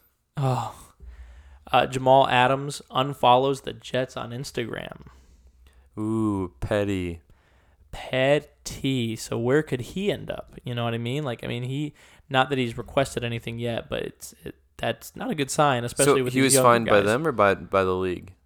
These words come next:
Speaker 1: By the league.
Speaker 2: Okay.
Speaker 1: That was frustrating.
Speaker 2: So wait, why is he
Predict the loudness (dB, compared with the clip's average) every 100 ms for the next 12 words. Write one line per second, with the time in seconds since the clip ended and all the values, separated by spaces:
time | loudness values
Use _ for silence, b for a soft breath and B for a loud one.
0 | -12 -6 -4 -4 -4 -8 -12 -18 -8 -8
1 | -6 -10 -12 _ 0 6 6 6 0 -2
2 | -4 -6 -10 -10 -14 _ _ -6 2 4
3 | 4 2 2 4 4 0 -4 -4 -4 -4
4 | -4 -4 -6